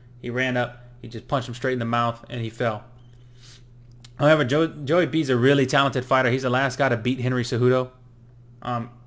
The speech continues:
he went the distance with, uh, Demetrius Johnson. So Joey B is definitely not someone to count out. Um, but I think Figueiredo's power is gonna be something to be concerned about in the first couple rounds, first one to three rounds,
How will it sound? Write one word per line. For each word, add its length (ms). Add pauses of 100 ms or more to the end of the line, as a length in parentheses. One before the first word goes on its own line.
(200)
he 180
went 240
the 80
distance 440
with, 260 (580)
uh, 280 (840)
Demetrius 360
Johnson. 360 (520)
So 440 (720)
Joey 260
B 300
is 140
definitely 320
not 180
someone 320
to 100
count 280
out. 220 (1400)
Um, 500
but 380 (1500)
I 80
think 460
Figueiredo's 560
power 340
is 100
gonna 180
be 140
something 280
to 60
be 100
concerned 360
about 220
in 40
the 60
first 240
couple 240
rounds, 320
first 320
one 280
to 100
three 260
rounds, 480